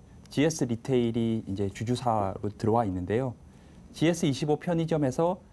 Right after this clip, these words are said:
이십사 시간 활용할 수 있는 에이티엠 기기가, 어, 따로 마련이 될 예정이고요. 거점 편의점에서 계좌를 개설하거나 카드를 발급하는 등의 그런 은행 업무를 볼 수 있게 됩니다. 카카오뱅크는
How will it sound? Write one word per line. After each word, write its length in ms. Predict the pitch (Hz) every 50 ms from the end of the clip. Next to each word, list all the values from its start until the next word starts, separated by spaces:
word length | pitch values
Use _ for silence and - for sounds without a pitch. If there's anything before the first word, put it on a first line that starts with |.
| - - - - -
이십사 340 | 110 123 170 160 - 180 160
시간 280 | - - 175 170 160 147
활용할 420 | 165 156 151 156 151 143 147 135
수 160 | - - 135
있는 320 | 127 120 117 123 127 127 123
에이티엠 440 | 120 120 123 123 - - 127 127 120
기기가, 520 | - 98 92 101 95 90 117 123 117 101 - - - - - - - - - - - - -
어, 140 | - 107 104 104 -
따로 220 | 135 156 156 147
마련이 360 | 117 113 120 143 147 135 127 117
될 200 | 113 110 110 101
예정이고요. 640 | 92 90 - 104 101 92 - - - 113 135 156 - - -
거점 420 | - - 113 - - - 170 165 160
편의점에서 800 | - - 160 156 151 147 165 151 147 131 131 - 170 180 185 - - - - - -
계좌를 380 | - - 104 101 135 135 139 143
개설하거나 720 | 135 135 127 120 151 143 131 117 110 113 131 151 160 160 - - - - - - - -
카드를 340 | - 214 190 190 175 165
발급하는 640 | 156 - 120 117 123 135 - - 131 120 120 120 117
등의 380 | 107 110 107 120 131 143 151 - - - - - -
그런 260 | 113 110 110 113 113
은행 220 | 123 127 123 120
업무를 360 | 110 101 95 98 101 113 123
볼 200 | 120 - - 98
수 140 | 98 - -
있게 220 | 104 - - 123 113
됩니다. 340 | 98 92 92 - - - - - - - - - - - - - - - - - - - -
카카오뱅크는 1000 | - 196 185 - 233 226 208 175 156 139 127 - 139 147 151 139 123 98 92 104